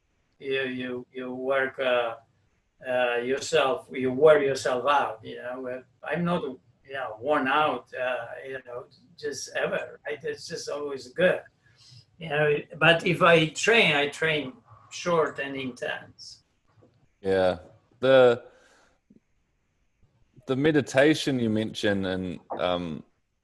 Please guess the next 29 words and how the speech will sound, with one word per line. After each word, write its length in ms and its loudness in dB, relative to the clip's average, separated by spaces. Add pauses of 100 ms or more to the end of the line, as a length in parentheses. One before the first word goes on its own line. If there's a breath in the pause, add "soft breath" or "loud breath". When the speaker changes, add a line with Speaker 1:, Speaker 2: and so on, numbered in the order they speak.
(380)
Speaker 2:
your 160 2
book 340 2
a 40 0
few 200 0
times 380 2
as 120 -4
well 280 6
with 140 0
the 100 0
Thai, 840 4
the 100 -4
Thai 280 4
meditation 600 2
music, 540 0
but 200 4
do 80 -2
you 180 2
do, 500 4 (360 loud breath)
like, 200 2
a 60 4
T 360 0
M 240 2
meditation 720 2
or 140 2
a 40 2
different 400 -2
meditation 720 0
as 220 -4
well? 500 4